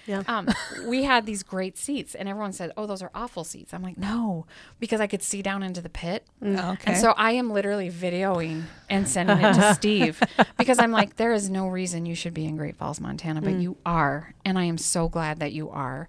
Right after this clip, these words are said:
Speaker 3: Yeah.
Speaker 2: Um, so I tell you, the caliber of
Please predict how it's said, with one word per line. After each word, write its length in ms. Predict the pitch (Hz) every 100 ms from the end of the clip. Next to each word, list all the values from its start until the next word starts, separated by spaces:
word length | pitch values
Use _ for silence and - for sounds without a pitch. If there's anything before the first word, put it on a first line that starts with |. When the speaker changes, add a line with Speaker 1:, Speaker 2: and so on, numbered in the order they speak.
| -
Speaker 3:
Yeah. 320 | 170 147 147 -
Speaker 2:
Um, 260 | 185 147
so 220 | - 220 -
I 180 | 214 233
tell 260 | - 240
you, 140 | 254 190
the 80 | 190
caliber 640 | - 269 302 294 285 269
of 600 | - 185 175 175 -